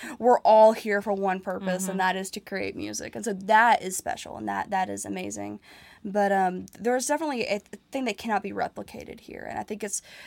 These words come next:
Speaker 1: the, I like to call Nashville a big small town.
Speaker 2: Yeah.
Speaker 1: 'Cause that's what it is. It's just like, you know, everybody kinda knows each other, but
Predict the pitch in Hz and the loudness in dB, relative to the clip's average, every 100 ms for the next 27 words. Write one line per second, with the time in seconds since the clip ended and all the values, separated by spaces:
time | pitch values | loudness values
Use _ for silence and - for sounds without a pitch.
0 | - 202 220 - 233 269 - 269 208 202 | -14 -10 -10 0 2 2 0 -2 0 0
1 | 208 196 185 - 202 202 190 185 208 _ | -2 -4 -6 -6 -6 -4 -4 -4 -8 _
2 | _ _ 175 - - - - 208 208 196 | _ _ -18 -12 -12 -10 -8 -6 -6 -4
3 | 196 196 190 - 214 208 208 196 - _ | -4 -6 -8 -8 -8 -4 -2 -2 -6 _
4 | - - _ 220 214 202 208 202 196 202 | -20 -20 _ -4 0 0 0 0 -2 -4
5 | 196 190 202 196 196 196 208 - 196 | -4 -6 -8 -8 -6 -8 -10 -6 -6